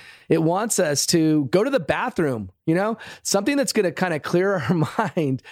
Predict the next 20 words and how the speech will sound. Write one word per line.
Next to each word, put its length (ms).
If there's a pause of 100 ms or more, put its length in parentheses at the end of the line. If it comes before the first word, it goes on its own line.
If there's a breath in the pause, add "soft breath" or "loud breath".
(320 loud breath)
because, 500 (320 soft breath)
you 80
know, 80
David 300
Rock 340
talks 300
about 440 (380)
the 120
brain, 640
when 140
you 100
look 200
at 80
it 200
from 160
an, 100 (100)
if 160
you 80
were 120
to 200